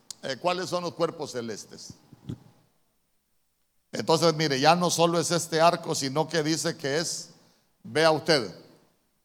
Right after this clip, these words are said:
el éter más alto. Entonces, el éter más alto es, es lo que nosotros conocemos como, como el firmamento. Voy a, voy a tratar de, de dibujárselo así.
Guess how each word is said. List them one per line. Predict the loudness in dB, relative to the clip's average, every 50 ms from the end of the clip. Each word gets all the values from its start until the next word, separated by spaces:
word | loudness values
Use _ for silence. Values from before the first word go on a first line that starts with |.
| _ -2
el | 0 0 2 4 2
éter | 2 2 4 2 2 2
más | 2 0 0 0 2 2
alto. | 2 2 2 0 -4 -4 -4 -4 -2
Entonces, | -4 -4 -2 -2 -4 -2 -2 -4 -2 -2
el | -2 0 0
éter | -2 -2 -2 -4 -4 -2
más | -4 -4 -4 -2 0
alto | 0 0 0 -2 -4 -4
es, | -4 -4 -6 -12 -20 -20 -20 -20 _ _ 0
es | 0 0
lo | 2 0 -2
que | -2 -2 -4
nosotros | -2 -2 -2 -2 -2 -2 -4
conocemos | -4 -4 -4 -4 -4 -4 -2 -2 -2 -2 -6 -8 -6
como, | -4 -2 -2 -2 -4 -8 -8 -8 -4
como | 0 0 0 0 0
el | -6 -6
firmamento. | -6 -6 -6 -4 -4 -4 -4 -4 -4 -4 -6 -8 -10 -10 -10 -8 -8 -6
Voy | -6 -4 -2
a, | -2 -2 -2 -4 -10 -16 -20 -20 -20 _ _ _
voy | -12 -6 -4 -2 0
a | 0 0
tratar | 0 0 -2 -2 0 -2 -2 -2 -2
de, | -4 -6 -6
de | -6 -6 -6 -6 -6
dibujárselo | -6 -6 -8 -6 -2 0 0 0 0 -2 -4 -4 -2 -2 -4
así. | -4 -4 -6 -8 -8 -8 -8